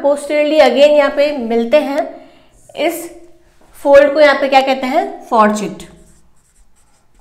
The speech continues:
ओके,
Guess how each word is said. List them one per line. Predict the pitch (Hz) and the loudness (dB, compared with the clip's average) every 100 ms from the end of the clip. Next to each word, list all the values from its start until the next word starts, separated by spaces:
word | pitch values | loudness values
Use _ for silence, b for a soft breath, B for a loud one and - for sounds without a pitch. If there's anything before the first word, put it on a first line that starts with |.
| _ _ _ _ _ - _ _ _ _ _ - - _ - - - _ _ _ _ - | _ _ _ _ _ -20 _ _ _ _ _ -20 -20 _ -20 -20 -20 _ _ _ _ -12
ओके, | 240 339 | -8 -8